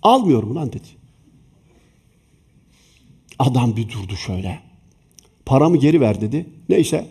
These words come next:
parasını geri verdi. Ama sabrediyor adam. Adam paraya baktı. Dedi ki, "Bu benim verdiğim para değil," dedi.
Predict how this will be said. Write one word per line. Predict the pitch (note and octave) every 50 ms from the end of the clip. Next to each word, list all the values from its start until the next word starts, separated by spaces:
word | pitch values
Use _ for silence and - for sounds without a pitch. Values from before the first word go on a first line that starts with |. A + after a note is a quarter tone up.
| - - - -
parasını | G3 F#3+ E3 D3 - - D3
geri | C#3 B2 B2 B2 B2+ G#2+
verdi. | F#2 F#2 F2 F2+ B2+ D3 - - - - - - - - - -
Ama | B2 C#3+ F3
sabrediyor | - - - E3 E3 D#3+ D#3 C3 A2+ A#2+ G#2+ F2
adam. | F2 - D#2 D2+ - - - - _ _ _ _ _ - - - - - - -
Adam | C3+ D3 F3 G3 G3
paraya | E3+ E3 E3+ G3 G3+ G#3
baktı. | F#3+ E3+ D3+ - - F#3+ F#3+ F#3 - - - - - -
Dedi | C#3 D#3+ G3 F3+
ki, | F#3 G3+
"Bu | F#3+ G3 E3+
benim | F#3 F#3 G3+ G3 G3 G3
verdiğim | F#3+ F#3 F3+ F3 F#3+ F#3+ C#3+
para | F3 F3 F3 F3+ E3+
değil," | G3 G#3 F#3 C#3+
dedi. | B2+ - F#2+ D#2 -